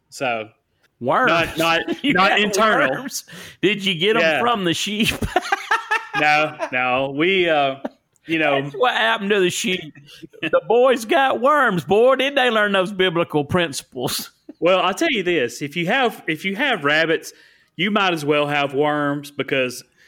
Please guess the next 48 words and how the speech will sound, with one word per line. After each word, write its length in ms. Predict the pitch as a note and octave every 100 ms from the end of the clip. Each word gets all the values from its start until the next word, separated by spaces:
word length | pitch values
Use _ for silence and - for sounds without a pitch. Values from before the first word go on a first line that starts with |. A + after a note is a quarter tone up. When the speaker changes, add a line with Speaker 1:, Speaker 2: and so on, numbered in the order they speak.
| _ _
Speaker 1:
rabbit 340 | C3 G3 F#3+ -
poop 280 | F3+ E3+ E3
is 180 | C#3 C3+
the 80 | A#2+
best 360 | A#2 D#3 D3+
thing 220 | D#3 C#3 C3
for 100 | B2
worms 380 | B2+ A#2+ A#2
ever. 340 | A#2 A2 G2+ -
So, 360 | - A2+ G#2+ - _ _ _ _ -
yeah. 300 | F#3+ D3+ G2+ - - -
<laughs> 240 | E3+ C#3
But, 380 | C#3+ D3 C#3 -
yeah, 320 | G3 F3+ C3+
I 20 | E3
mean, 200 | F#3+ G3+
we've 140 | C#4+
just 220 | D4 B3
had 220 | F#3 D3+
a-, 260 | C#3 D3 D3
all 140 | D3+ D3
kinds 300 | C#3 B2+ A#2
of 60 |
animals 420 | G#2+ A2 A2 G#2+
out 180 | A2+ G#2+
there. 220 | A2 A2
So 240 | A#2 B2 A#2
Speaker 2:
We 160 | A#3 E4
had 220 | C4 D3+
rabbits 500 | D#3+ E3+ D3 - -
when 180 | C3 C#3+
I 120 | G3
was 280 | D3+ B2 G#2+
a 60 |
kid. 540 | - B2+ A2+ G#2+ B2+ - A2+
Dad 400 | D3 A#3+ F3+ A#2+
decided, 680 | A2+ - E3+ D#3+ A2 G#2 _ -
Dad 300 | C4+ D#4+ C#4
always 400 | A#3 E3+ D#3 D#3+
made 240 | D#3+ D3+
these 200 | C#3+ C3+
decisions. 680 | - - D3 B2 G2+ - _ _ - _
I 60 | C3+
mean, 200 | D#3 D#3
we 100 | G#3
wasn't 320 | A#3+ G3+ E3+
walking 340 | F3 F3+ F3 D3+
around 440 | D#3+ D#3+ C#3+